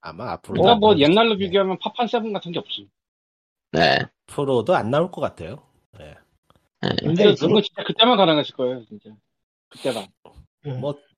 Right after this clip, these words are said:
Speaker 1: 지금은 그 자리에 애들링이 채우고 있죠.
Speaker 3: 엘든링? <laughs>
Speaker 2: 그러니까 이 시간선은 뭔가 잘못된 시간선인 것 같아, 내가 보기엔.
Speaker 4: 어느
Speaker 2: 우리는
Speaker 4: 면에서
Speaker 2: 지금
Speaker 4: 잘못된
Speaker 2: 육일육에
Speaker 4: 건가?
Speaker 2: 있는 게 아닌 것 같아, 가끔 생각하면.
Speaker 4: 음.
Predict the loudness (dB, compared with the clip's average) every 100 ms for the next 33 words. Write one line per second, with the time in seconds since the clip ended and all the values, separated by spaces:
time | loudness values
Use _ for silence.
0 | -12 -4 -2 -2 -2 0 0 -2 -4 -6
1 | -6 -6 -6 -6 -12 -20 _ _ _ _
2 | _ _ _ _ 4 4 4 4 4 4
3 | 2 0 _ 2 2 4 2 0 0 2
4 | 2 4 4 2 2 0 -6 -6 -8 -2
5 | 0 2 -2 _ _ _ _ -4 2 2
6 | 2 2 4 2 0 _ _ _ -4 0
7 | 2 2 2 -2 -4 -4 -6 -8 -8 -8
8 | -10 -14 -6 -4 -2 -2 0 -2 -4 -8
9 | -10 -8 -8 -12 -20 -20 _ _ _ _
10 | -6 -2 2 4 6 4 4 2 -4 -4
11 | -4 -2 0 2 2 2 2 0 -2 -6
12 | -6 -14 _ _ _ _ _ _ _ -12
13 | -8 -8 -10 -16 -20